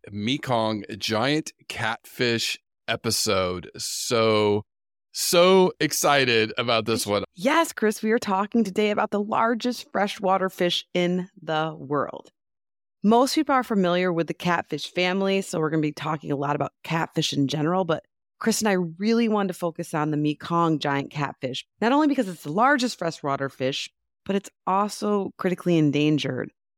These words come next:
Speaker 2: And the Mekong giant catfish has had a dramatic decrease in their population. Uh, researchers estimate over ninety percent of a population lost in the past thirty years. So in my lifetime, Chris's lifetime.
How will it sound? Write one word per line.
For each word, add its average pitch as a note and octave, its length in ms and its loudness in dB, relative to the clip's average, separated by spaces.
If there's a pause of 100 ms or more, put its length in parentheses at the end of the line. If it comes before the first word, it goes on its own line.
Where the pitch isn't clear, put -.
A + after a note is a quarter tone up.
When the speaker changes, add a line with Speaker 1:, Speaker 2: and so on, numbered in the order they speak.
(160)
Speaker 2:
And D3+ 320 0
the D#3+ 60 2
Mekong F#3 540 0
giant E3 320 -2
catfish D#3 760 -4
has D#3+ 160 -8
had D3+ 340 -2
a - 80 -4
dramatic D#3+ 1120 0
decrease D3 540 -6
in D3+ 40 -2
their D3+ 80 -2
population. C3+ 840 -2 (500)
Uh, C#3 220 -2
researchers E3 540 -4 (120)
estimate D3 760 0
over D#3 260 0
ninety D#3 480 0
percent D3+ 380 -2
of C3+ 40 -2
a C3+ 60 -6
population C3+ 800 -2
lost A#2+ 480 -2
in F#3 80 -6
the - 40 -8
past B2+ 420 -6
thirty C3 240 0
years. - 340 -10
So C3 180 -6
in B2+ 100 -2
my C#3 120 0
lifetime, C#3 640 -4 (400)
Chris's D3+ 280 -4
lifetime. C3 580 -2